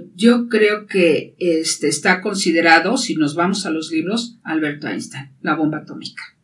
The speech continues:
Nos guste o no, este es un descubrimiento enorme porque realmente conocimos el átomo. Y cuando tú conoces el átomo,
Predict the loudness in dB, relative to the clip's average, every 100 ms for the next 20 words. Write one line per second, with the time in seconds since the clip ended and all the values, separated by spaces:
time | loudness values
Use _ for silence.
0 | _ _ _ -16 -16 -4 4 6 6 4
1 | 6 6 6 2 -2 -2 -2 0 0 -2
2 | -8 -8 -6 -6 -6 -4 -6 -6 -6 -4
3 | -2 -2 -2 -4 -4 -8 -6 -2 2 2
4 | 2 0 -4 -10 -4 -4 -4 -12 _ _
5 | -2 4 6 4 2 -2 -2 -2 -4 -4
6 | -4 -2 -4 -8 -16 -16 _ _ _ _
7 | _ _ -4 -2 4 4 4 0 0 2
8 | 2 2 0 0 0 0 -2 0 0 -2